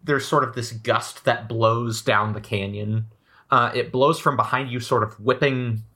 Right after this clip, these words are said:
your clothes as it, like, goes past. Uh, Hayden,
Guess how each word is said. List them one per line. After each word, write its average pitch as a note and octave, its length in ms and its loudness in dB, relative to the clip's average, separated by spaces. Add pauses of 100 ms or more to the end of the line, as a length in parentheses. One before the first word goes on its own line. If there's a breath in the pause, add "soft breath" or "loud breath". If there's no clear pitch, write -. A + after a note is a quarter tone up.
(300)
your A2+ 180 2
clothes A2+ 600 0
as A2 280 -2
it, G#2+ 180 -4
like, G2+ 320 -4 (240)
goes A2 240 4
past. G2+ 680 -4 (600 soft breath)
Uh, A#2+ 120 4
Hayden, A2+ 720 -2